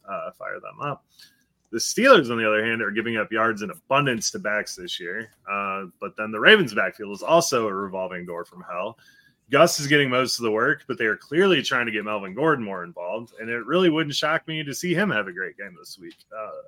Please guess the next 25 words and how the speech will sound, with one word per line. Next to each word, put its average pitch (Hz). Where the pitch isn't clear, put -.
I 123
would 117
prefer 185
to 208
avoid 180
them, 185
but 127
Gus 151
is 143
an 147
R 143
B 135
three 131
and 117
Gordon 113
is 104
a 101
deep 101
league 98
flex 113
play 110
is 98
fine 90
with 85
me. 92